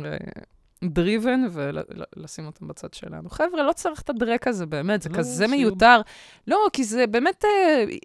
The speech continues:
Speaker 1: אם אשכרה יש שם בנות שם בחוץ, אני כאילו מסתכלת על זה, והייתי רוצה... שגם לי, שהלוואי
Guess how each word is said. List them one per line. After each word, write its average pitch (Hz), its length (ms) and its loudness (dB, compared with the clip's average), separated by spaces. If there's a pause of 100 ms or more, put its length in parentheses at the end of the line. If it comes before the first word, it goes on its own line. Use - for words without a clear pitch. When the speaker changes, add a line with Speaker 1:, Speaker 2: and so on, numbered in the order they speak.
(160)
Speaker 1:
אם 349 220 0
אשכרה 349 280 2
יש 320 100 4
שם 320 160 2
בנות 196 260 2
שם 349 180 2
בחוץ, 285 280 -2
אני 214 120 -2
כאילו 302 180 -4
מסתכלת 254 440 -2
על 208 60 -2
זה, 170 140 -6
והייתי 339 420 2
רוצה... 320 560 2 (640)
שגם 208 360 0
לי, 320 240 2
שהלוואי 165 500 2